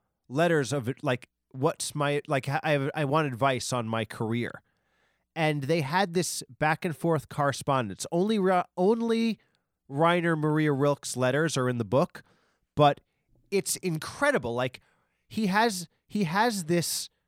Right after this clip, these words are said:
like, just totally solid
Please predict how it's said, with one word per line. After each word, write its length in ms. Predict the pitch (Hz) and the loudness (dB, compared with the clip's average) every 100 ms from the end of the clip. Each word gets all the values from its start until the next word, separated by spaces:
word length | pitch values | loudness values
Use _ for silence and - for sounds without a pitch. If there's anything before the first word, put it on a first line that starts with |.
| _ _ _ _ _ _ _ 139 | _ _ _ _ _ _ _ -4
like, 440 | 151 147 - - _ _ _ _ _ _ _ _ _ _ | 0 0 -4 -18 _ _ _ _ _ _ _ _ _ _
just 520 | - 156 220 - - - _ _ _ _ _ _ _ _ _ _ _ _ _ | -4 0 0 -2 -10 -16 _ _ _ _ _ _ _ _ _ _ _ _ _
totally 640 | - - 220 269 285 285 247 | -6 0 2 2 2 0 0
solid 800 | - - 202 170 180 185 185 | -2 -2 0 2 4 2 0